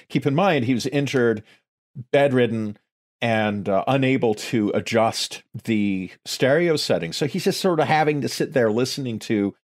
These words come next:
an album that is not presenting itself to his full awareness. That kind of expert listener, that full frontal awareness of music is not even possible under these conditions.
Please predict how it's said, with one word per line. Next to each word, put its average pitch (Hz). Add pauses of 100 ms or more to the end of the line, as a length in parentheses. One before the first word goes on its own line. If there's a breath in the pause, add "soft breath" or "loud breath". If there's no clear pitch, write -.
(180)
an 131
album 127 (180)
that 135
is 127
not 160
presenting 170
itself 117
to 123
his 110
full 131
awareness. 95
That 107
kind 117
of 98 (640 loud breath)
expert -
listener, 120
that 98
full 147
frontal 131
awareness 113
of 107
music 110
is 107
not 131
even 107
possible 135
under 85
these 82
conditions. -